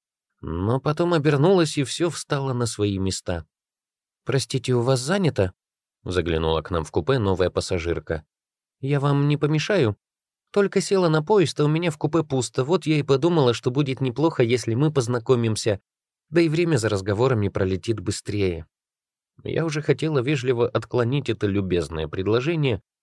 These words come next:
но Шубаров при виде незнакомки быстро начал утрачивать всё человеческое, что в нём было, уступая место животным инстинктам. «Едвига Марковна Ковальчик»,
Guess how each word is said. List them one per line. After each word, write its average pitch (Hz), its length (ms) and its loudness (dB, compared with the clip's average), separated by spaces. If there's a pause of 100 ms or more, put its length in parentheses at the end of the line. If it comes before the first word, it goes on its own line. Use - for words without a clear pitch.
(260)
но 87 100 -2
Шубаров 139 480 0
при 135 160 -2
виде 135 240 2
незнакомки 127 680 0
быстро 147 460 -2
начал 120 400 -2
утрачивать 101 560 0
всё 95 220 -2
человеческое, 82 800 -2
что 87 200 -4
в 80 80 -6
нём 78 220 -4
было, 131 320 2 (440)
уступая 160 400 0
место 147 360 0
животным 104 680 0
инстинктам. 80 840 -6 (640)
«Едвига 165 600 0
Марковна 143 560 2
Ковальчик», 131 680 0